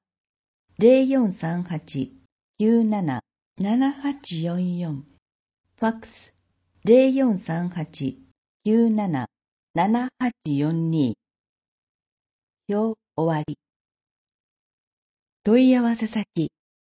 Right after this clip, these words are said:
障害福祉課。ホームページ、一七七九。電話、零四三八二三八四九九。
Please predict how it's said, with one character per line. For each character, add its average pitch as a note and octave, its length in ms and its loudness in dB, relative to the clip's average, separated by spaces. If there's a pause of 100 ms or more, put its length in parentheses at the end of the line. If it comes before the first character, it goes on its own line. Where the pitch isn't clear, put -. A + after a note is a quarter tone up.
(480)
障 C4 400 2
害 C4 260 2
福 - 240 -6
祉 - 200 -8
課。 G3+ 180 -4 (1300)
ホ B3 200 2
ー - 20 4
ム C4 220 4
ペ G#3+ 300 0
ー C3+ 60 0
ジ、 - 320 -6 (440)
一 B3+ 380 0
七 A#3+ 440 0
七 E3 340 -4 (200)
九。 D3 160 -6 (1200)
電 G3 260 4
話、 F3 160 -4 (680)
零 C4 300 6
四 B3 240 0
三 F3 320 -4
八 C#3+ 480 -8 (340)
二 A3+ 240 2 (140)
三 E3 220 -4 (500)
八 A3+ 360 -2
四 G3 240 0 (140)
九 F3 200 0 (140)
九。 C3 220 -2